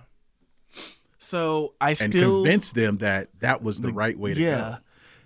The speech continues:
Speaker 1: And I just, I, I still don't really quite understand his logic, um, as
Speaker 2: Don't
Speaker 1: to
Speaker 2: either.
Speaker 1: where he was coming from. And that right there is, is a, is a pretty good con to pull off. Um,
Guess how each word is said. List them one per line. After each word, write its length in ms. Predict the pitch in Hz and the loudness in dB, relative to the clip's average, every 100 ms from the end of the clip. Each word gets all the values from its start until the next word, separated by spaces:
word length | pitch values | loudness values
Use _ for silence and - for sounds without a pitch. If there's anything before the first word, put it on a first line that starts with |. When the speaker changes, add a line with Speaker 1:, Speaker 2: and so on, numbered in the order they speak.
| - | -4
Speaker 1:
And 160 | 160 165 | 2 4
I 100 | 175 | 4
just, 280 | 190 185 - | 0 -2 2
I, 200 | 156 160 | 2 2
I 120 | 156 160 | 2 0
still 420 | - - 180 190 | 0 2 2 4
don't 280 | 165 160 135 | 2 0 0
really 260 | 147 143 | 0 0
quite 440 | - - 131 139 - | -4 -4 0 -2 0
understand 520 | 131 135 135 143 139 | 0 0 0 -2 -2
his 160 | 139 131 | -2 -2
logic, 600 | 117 123 127 170 - - _ _ _ _ _ _ - | -2 -2 -2 -6 -8 -20 _ _ _ _ _ _ -4
um, 600 | 135 135 131 120 117 113 - _ _ - | 4 4 6 4 2 -2 -8 _ _ -2
as 220 | 135 131 | 0 2
Speaker 2:
Don't 280 | 147 135 127 | 2 2 2
Speaker 1:
to 60 | - - | -4 -6
Speaker 2:
either. 100 | 127 | -6
Speaker 1:
where 300 | 131 147 147 | 4 6 6
he 100 | 160 | 4
was 160 | 139 - | 0 0
coming 300 | 151 147 151 | -2 -2 -2
from. 460 | 170 160 170 185 _ _ _ _ _ | 0 2 0 -4 _ _ _ _ _
And 400 | 139 139 123 113 | 0 2 0 0
that 220 | 147 165 156 | 4 4 4
right 240 | 147 139 | 0 2
there 160 | 143 151 | 4 4
is, 120 | 131 | 4
is 200 | 135 127 | 0 0
a, 100 | 113 - | -2 -2
is 140 | 143 | -2
a 60 | 135 | -2
pretty 420 | - - 214 185 | -6 -2 0 0
good 320 | 151 160 - | 0 -2 -2
con 340 | - 143 139 147 | -4 -2 0 0
to 60 | |
pull 300 | 131 151 127 | -2 -2 0
off. 400 | 117 147 - - _ _ _ _ _ _ _ _ _ - | -2 -4 -8 -20 _ _ _ _ _ _ _ _ _ 0
Um, 580 | 156 147 139 127 113 | 4 6 6 4 0